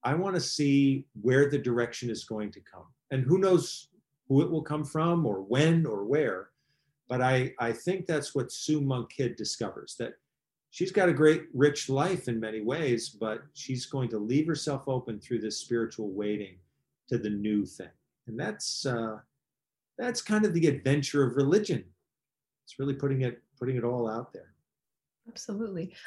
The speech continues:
Speaker 2: I was curious about your feeling, um, or your reaction. I, I, I sort of took a pause at it. She had, in a, in one of the stories, she walked past a car and the bumper sticker says, "I'll never grow up."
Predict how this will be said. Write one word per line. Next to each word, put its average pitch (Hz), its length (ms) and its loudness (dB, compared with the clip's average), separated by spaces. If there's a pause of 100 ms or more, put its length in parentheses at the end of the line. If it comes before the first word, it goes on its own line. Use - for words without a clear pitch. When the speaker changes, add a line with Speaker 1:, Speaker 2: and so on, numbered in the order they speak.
(100)
Speaker 2:
I 311 120 8
was 359 160 4
curious 453 540 6
about 269 380 6
your 220 160 0
feeling, 226 880 2 (140)
um, 185 440 2
or 202 100 0
your 214 200 2
reaction. 190 600 4
I, 190 280 6 (120)
I, 214 340 4 (120)
I 240 100 4
sort 262 200 2
of 208 160 -2 (500)
took 302 160 4
a 277 80 6
pause 214 400 4
at 196 140 6
it. 185 140 4
She 254 200 2
had, 247 280 2 (160)
in 220 100 2
a, 208 160 4
in 214 160 4
one 240 140 4
of 254 80 0
the 247 80 -2
stories, 196 500 2
she 196 160 -2
walked 185 480 0
past 185 560 0
a 170 220 2
car - 640 2 (540)
and 180 440 4
the 185 560 4
bumper 220 240 4
sticker 226 380 -2
says, 185 640 4
"I'll 175 120 4
never 185 400 4
grow 180 300 4
up." 220 260 0